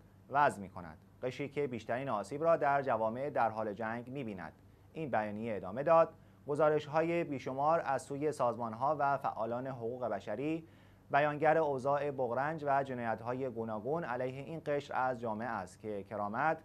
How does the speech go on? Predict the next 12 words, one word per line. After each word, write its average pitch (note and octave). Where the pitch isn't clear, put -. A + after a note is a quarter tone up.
آزادی B2
و C#3
سلامت A#2+
کودکان A#2+
را A#2+
هدف A2+
قرار G2
می‌دهند E2+
و F#2+
گاهی B2
آنها G2
را D#3